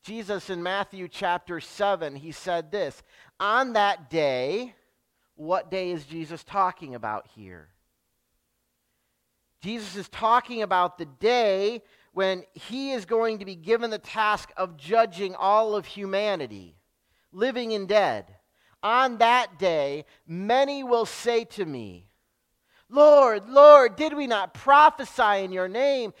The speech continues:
and cast out demons in your name and do many mighty works in your name? Didn't we look like really good sheep?"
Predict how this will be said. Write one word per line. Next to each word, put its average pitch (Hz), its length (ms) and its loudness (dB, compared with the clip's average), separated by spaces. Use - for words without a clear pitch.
and 226 140 -10
cast 254 320 0
out 175 240 0
demons 277 520 -4
in 202 120 -8
your 175 120 -8
name 226 500 -2
and 220 140 -6
do 220 160 -10
many 262 460 -2
mighty 208 340 -2
works 247 520 0
in 208 140 -8
your 185 160 -4
name? 190 800 -2
Didn't 320 280 -6
we 220 180 -8
look 294 340 4
like 202 340 2
really 311 340 -2
good 226 500 -2
sheep?" 339 800 -8